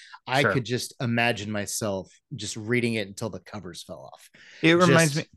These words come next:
Speaker 2: like,
Speaker 1: ju-,
Speaker 2: the
Speaker 1: just, just 'cause it's one of those kind of books like that, you know, that, that, you know, you just latch onto and it,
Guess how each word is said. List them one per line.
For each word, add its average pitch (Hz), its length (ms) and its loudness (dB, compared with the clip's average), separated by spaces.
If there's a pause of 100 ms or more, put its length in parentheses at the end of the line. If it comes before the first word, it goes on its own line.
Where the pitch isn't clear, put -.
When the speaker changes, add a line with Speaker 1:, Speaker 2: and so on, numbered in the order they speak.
Speaker 2:
like, 131 320 -4
Speaker 1:
ju-, 151 120 2
Speaker 2:
the 147 100 6
Speaker 1:
just, 131 300 2
just 139 180 -4
'cause 151 100 2
it's 151 120 0
one 165 120 2
of 160 120 0
those 160 180 2
kind 165 180 0
of 131 80 -4
books 135 300 0
like 110 140 -10
that, 127 260 -4
you 107 80 -8
know, 107 100 -4
that, 107 300 -4
that, 110 280 0
you 120 160 -4
know, 110 80 -2
you 107 180 -6
just 117 180 -8
latch 110 400 -2
onto 139 540 -2
and 120 240 -4
it, 110 180 -4